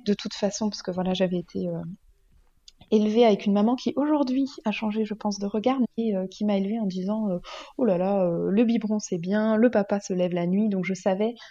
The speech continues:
euh, que c'était pas là forcément que j'allais trouver, euh, mes ressources.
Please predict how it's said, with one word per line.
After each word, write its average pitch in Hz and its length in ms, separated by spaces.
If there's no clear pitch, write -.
euh, 175 140
que 190 120
c'était 185 300
pas 185 160
là 214 180
forcément 190 340
que 208 80
j'allais 190 240
trouver, 196 460
euh, 170 160
mes 214 140
ressources. 220 540